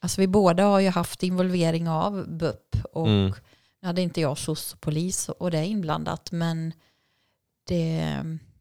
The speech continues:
Speaker 1: har ju ändå funnits, ja, men psykisk ohälsa då, som vi pratar om ju.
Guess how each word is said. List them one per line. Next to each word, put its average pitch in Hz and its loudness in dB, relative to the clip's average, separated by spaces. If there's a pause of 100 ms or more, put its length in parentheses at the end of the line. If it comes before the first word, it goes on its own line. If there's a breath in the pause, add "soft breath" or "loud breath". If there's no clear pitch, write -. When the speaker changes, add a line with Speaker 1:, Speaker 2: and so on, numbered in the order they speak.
(1040 soft breath)
Speaker 1:
har 170 0
ju 185 4
ändå 185 0
funnits, 156 -2
ja, - -2
men 226 0
psykisk 180 -4
ohälsa 165 -2
då, 208 -2
som 175 -8
vi 165 -4
pratar 165 -6
om 160 -4
ju. 156 -6